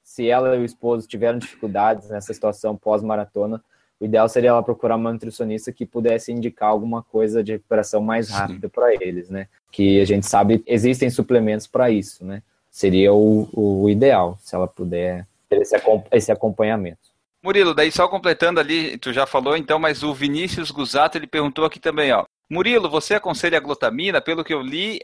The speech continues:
Speaker 2: auxilia muito na recuperação em períodos de treino. Se sim, quando e quanto tomar?"
Speaker 1: Sou contra todos, sou a favor da glutamina. Na verdade, tem a cafeína
Speaker 2: Ah, é?
Speaker 1: também, que eu sou a favor. <laughs> A glutamina, cafeína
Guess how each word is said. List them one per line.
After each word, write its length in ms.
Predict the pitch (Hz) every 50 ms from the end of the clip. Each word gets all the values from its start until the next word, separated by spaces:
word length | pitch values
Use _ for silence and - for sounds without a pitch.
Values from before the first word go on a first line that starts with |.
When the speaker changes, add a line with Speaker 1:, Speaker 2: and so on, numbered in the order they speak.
| - -
Speaker 2:
auxilia 520 | - 160 160 151 - - 151 147 160 165
muito 300 | 156 151 165 190 190 - 185
na 60 | 170
recuperação 560 | 160 165 160 _ - 165 151 143 - - 151 170
em 60 | 180
períodos 340 | 170 170 147 147 151 151 143 -
de 100 | 143 127
treino. 640 | _ - - 143 156 170 180 180 180 180 180 160 _ _ _ _ _
Se 220 | - - - 156 139
sim, 360 | - - - 160 170 202 202 180
quando 500 | - - 139 135 151 180 196 190 170 165
e 60 | 151
quanto 380 | - - 147 147 160 156 - -
tomar?" 580 | 151 131 120 117 123 127 131 127 123 117 110 - _ _ _ _
Speaker 1:
Sou 200 | - - 135 127 123
contra 320 | - 147 151 147 156 147
todos, 320 | - - 143 143 151 151 -
sou 140 | - 151 147
a 80 | 147
favor 320 | 147 156 147 135 135 139 139
da 80 | 143 139
glutamina. 680 | 139 147 139 - 165 147 131 113 104 95 90 90 92 _ _ _ -
Na 140 | 104 101 95
verdade, 300 | 101 98 104 110 110 -
tem 80 | 123
a 40 | 110
cafeína 380 | - 113 104 - - 104 101 165
Speaker 2:
Ah, 80 | 185 170
é? 180 | 160 185 202 196
Speaker 1:
também, 380 | 208 240 - 311 156 147 127
que 80 | - -
eu 40 | 107
sou 140 | - 117 107
a 40 | 104
favor. 460 | - 104 95 92 110 120 139 160 185
<laughs> 380 | 220 - - - 240 202 - 151 160 165 151 170 175 165 160 160 - - - 131 - - - - _ _ - - - - 147
A 140 | 139 139
glutamina, 600 | 131 131 139 127 - 151 139 143 156 175 180 175
cafeína 840 | 170 180 160 160 - 151 139 135 147 170 190 196 202 196 196 196 180